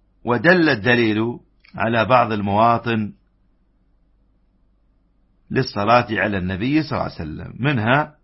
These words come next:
في أثناء الصلاة في آخر التشهد الأول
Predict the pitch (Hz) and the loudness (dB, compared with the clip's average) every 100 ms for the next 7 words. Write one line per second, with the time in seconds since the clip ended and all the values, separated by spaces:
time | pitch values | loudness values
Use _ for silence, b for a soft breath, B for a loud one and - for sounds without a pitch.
0 | _ _ _ _ _ _ _ _ 127 135 | _ _ _ _ _ _ _ _ -8 -4
1 | 151 185 214 196 165 180 175 120 _ _ | 0 4 4 4 4 6 4 0 _ _
2 | _ _ _ _ _ _ _ _ - 117 | _ _ _ _ _ _ _ _ -2 4
3 | 170 139 131 - 117 156 139 110 101 151 | 4 4 -4 -4 -2 0 0 -2 -2 0
4 | 156 127 98 | 2 0 -2